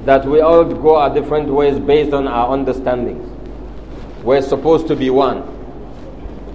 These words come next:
And how can we be one? We have to toe the line of the Quran and Sunnah. How do we do that? The Prophet sallallahu alaihi wa alihi wasallam has given us guidelines. Let's not use emotions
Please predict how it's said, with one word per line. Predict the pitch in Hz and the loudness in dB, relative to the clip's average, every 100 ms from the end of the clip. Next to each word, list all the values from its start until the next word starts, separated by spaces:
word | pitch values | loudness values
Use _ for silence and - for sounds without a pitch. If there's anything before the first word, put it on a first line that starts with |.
| - | -10
And | 131 147 147 | -6 -6 2
how | 190 190 | 2 4
can | 175 151 | 2 2
we | 151 | 2
be | 147 | 2
one? | 131 123 107 - 123 | 2 2 -2 -6 0
We | 143 | 0
have | 135 190 - | 2 -2 0
to | 175 | -4
toe | 165 165 | 2 2
the | 147 | 2
line | 143 147 147 | 0 0 -2
of | 139 123 | -4 -4
the | |
Quran | 127 127 123 123 120 | -2 -2 -2 -4 -4
and | 110 | -6
Sunnah. | - 104 95 - | -6 -6 -6 0
How | 190 202 | 4 6
do | 180 | 8
we | 170 143 | 6 6
do | 147 120 | 4 2
that? | 101 - - - - - - - | 0 -4 -12 -12 -12 -12 -14 -2
The | 131 | -2
Prophet | 127 185 175 185 | 6 6 6 2
sallallahu | 175 165 160 160 160 | 2 6 6 8 6
alaihi | 151 143 147 143 | 4 2 2 2
wa | 143 139 | 2 2
alihi | 143 135 | 2 0
wasallam | - 139 135 127 | 0 -2 0 0
has | 120 | -2
given | 131 135 135 | -2 0 0
us | 123 | 0
guidelines. | - 117 110 104 85 76 - - - - - - - - - | 2 2 2 -4 -8 -10 -14 -12 -14 -14 -14 -14 -12 -12 -8
Let's | 139 190 285 294 | 4 6 6 4
not | 240 240 247 240 | 0 4 4 2
use | 185 214 220 202 | 0 4 6 4
emotions | 175 190 185 190 190 190 180 160 120 87 - - - | 4 4 6 8 8 8 4 0 0 -6 -10 -12 -12